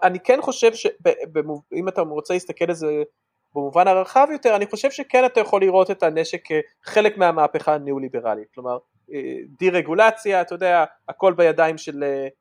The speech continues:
של התעשייה, אה, לא, לא, לא נגביל, לא, לא, לא נחוקק חוקים שמגבילים את השימוש וכולי.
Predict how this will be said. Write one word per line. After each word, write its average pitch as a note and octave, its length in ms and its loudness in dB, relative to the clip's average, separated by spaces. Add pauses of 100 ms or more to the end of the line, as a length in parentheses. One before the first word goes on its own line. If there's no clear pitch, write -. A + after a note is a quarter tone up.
(120)
של - 160 -10
התעשייה, F#3+ 680 4 (280)
אה, D3+ 100 -2
לא, D#3 240 0
לא, D#3+ 400 2
לא E3 120 4
נגביל, F3+ 720 0
לא, D3 540 2
לא, D3 520 2
לא D3+ 120 0
נחוקק D3+ 400 0
חוקים D#3 560 -8
שמגבילים F#3 800 -2
את - 120 -6
השימוש G#3 560 2
וכולי. B2 360 -8